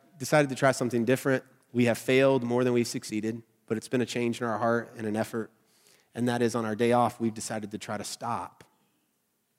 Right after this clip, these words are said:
And so for a long time, I've taken my trash to the dump on Fridays, and we leave the trash in the garage,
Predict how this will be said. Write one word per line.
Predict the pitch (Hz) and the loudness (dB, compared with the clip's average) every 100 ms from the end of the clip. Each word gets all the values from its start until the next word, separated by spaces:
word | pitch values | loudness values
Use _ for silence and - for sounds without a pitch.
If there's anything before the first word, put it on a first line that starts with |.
| _ | _
And | 101 | -10
so | 117 | -6
for | 104 110 | -4 0
a | |
long | 117 123 | 4 4
time, | 120 113 | 2 0
I've | 107 | 0
taken | - 123 113 | 0 -2 0
my | 107 113 | 0 0
trash | 127 143 131 131 | 0 2 2 2
to | 131 | -4
the | 110 | 0
dump | 123 131 123 | 2 2 0
on | 110 | -4
Fridays, | 107 120 127 135 - - - - | -2 0 2 2 0 -12 -16 -4
and | 110 | 2
we | 120 | 4
leave | 120 120 | 4 2
the | 117 | 0
trash | - 113 113 - | -2 0 0 -2
in | - 117 | -8 -6
the | 107 | -4
garage, | 107 107 107 101 - | -2 0 0 -4 -10